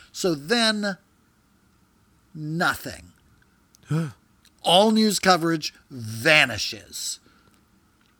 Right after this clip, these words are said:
Speaker 1: right?
Speaker 2: Wow.
Speaker 1: We don't talk about it again for a year, at which point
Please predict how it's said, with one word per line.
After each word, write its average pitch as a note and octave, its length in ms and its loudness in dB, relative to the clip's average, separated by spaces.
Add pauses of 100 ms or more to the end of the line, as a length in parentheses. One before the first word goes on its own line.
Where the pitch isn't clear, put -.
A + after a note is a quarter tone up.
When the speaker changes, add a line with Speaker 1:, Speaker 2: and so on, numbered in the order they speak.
(160)
Speaker 1:
right? C#3+ 360 2 (180)
Speaker 2:
Wow. F#2+ 140 0
Speaker 1:
We E3 60 12
don't E3 220 6
talk D#3+ 240 2
about C3+ 240 2
it C3+ 120 -2
again D3+ 540 0 (160)
for E3 300 -6
a C3 120 -2
year, A2 840 2 (960)
at F3 180 2
which G3+ 340 -2
point A3+ 460 -2